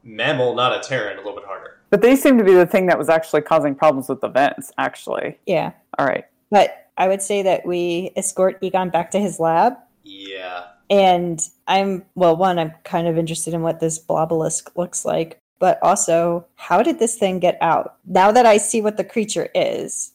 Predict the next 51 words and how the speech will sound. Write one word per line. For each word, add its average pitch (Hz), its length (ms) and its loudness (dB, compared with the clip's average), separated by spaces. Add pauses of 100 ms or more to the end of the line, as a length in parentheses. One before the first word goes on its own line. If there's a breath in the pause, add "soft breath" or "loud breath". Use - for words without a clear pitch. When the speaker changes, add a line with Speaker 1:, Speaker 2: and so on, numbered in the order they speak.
Speaker 1:
Yeah, 139 200 -2
so 160 200 0
it 180 40 0
really 285 200 2
does 226 260 2
look 190 120 -4
like 175 140 0
a - 160 -6 (160)
blob. 131 500 0
It's 131 120 -10
got, 151 340 -2 (120)
it - 40 -12
does 170 180 -2
have 156 240 0
an 127 200 -10
eye 123 260 2
stalk 101 540 -6
of 104 100 -18
some 117 280 -10
kind, 90 420 -16 (220)
uh, 101 220 -6
but 113 100 -6
it 123 40 -12
doesn't 139 180 -4
have, 135 140 -4
like, 151 160 -4
feet 117 520 -8
or 95 520 -10
claws 110 520 -2
or 113 60 -10
anything, 110 260 -12
appendages 107 600 -10
of 98 80 -12
any 98 120 -14
sort. 95 380 -14
It's - 140 -14
got - 220 -10
parts 170 280 -2
of 151 80 -4
it 147 160 -2
are 120 80 -2
like 110 160 -4
hard 123 320 -4
carapace, 127 480 -6
parts 113 240 -8
of 113 60 -12
it 113 100 -8
look 110 140 -14
like 104 140 -14
soft 107 320 -10
flesh. 107 420 -12